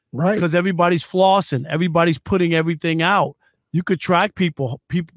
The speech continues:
Speaker 2: people's homes are being robbed 'cause they, they're showing everybody they're on vacation in
Speaker 1: <laughs>
Speaker 2: Morocco.
Speaker 1: Right.
Speaker 2: Am I right? I mean, really.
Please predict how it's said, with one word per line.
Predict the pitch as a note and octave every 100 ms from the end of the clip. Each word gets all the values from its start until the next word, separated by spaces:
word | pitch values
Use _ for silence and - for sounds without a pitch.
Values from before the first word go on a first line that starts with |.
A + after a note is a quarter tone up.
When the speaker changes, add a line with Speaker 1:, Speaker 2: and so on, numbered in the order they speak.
| -
Speaker 2:
people's | G#3 F#3 E3
homes | - F#3 G#3+ F3+
are | D#3+
being | D#3+ D#3 C#3
robbed | C#3+ D3 C#3+ C3 A#2+ _ _ _
'cause | - E3+ D3
they, | F3+
they're | F#3+ D#3 F3 D#3+
showing | - G3+ G3 F#3+ F#3 F#3+
everybody | F3 F#3+ F3 F3 F3
they're | E3+
on | F3 F3 E3+
vacation | F3 - G3 G3+ D#3+
in | D3
Speaker 1:
<laughs> |
Speaker 2:
Morocco. | D#3+ E3 F3 G3+
Speaker 1:
Right. | C3 C3+ B2
Speaker 2:
Am | A#2+ D3+
I | G3+
right? | G3+ F3+ A3 B3+
I | F#3+
mean, | G3 F#3
really. | G#3+ B3+ G3 D3+